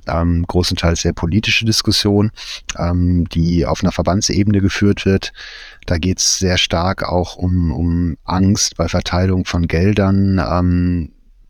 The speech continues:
im Rahmen des traditionellen Sports. Grundsätzlich kann man sagen, dass E-Sports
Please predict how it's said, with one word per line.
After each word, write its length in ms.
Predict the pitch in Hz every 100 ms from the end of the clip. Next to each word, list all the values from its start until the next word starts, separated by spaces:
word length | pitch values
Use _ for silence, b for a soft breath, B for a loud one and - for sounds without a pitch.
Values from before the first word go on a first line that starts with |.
| -
im 320 | - 95 90 - _
Rahmen 220 | 87 98
des 100 | -
traditionellen 560 | - 87 104 - 98 95
Sports. 400 | - 92 95 - B B B
Grundsätzlich 480 | - 98 - - 92
kann 140 | -
man 140 | 98 95
sagen, 340 | 87 92 92
dass 180 | 87 -
E-Sports 840 | 90 - - 104 101 101 - -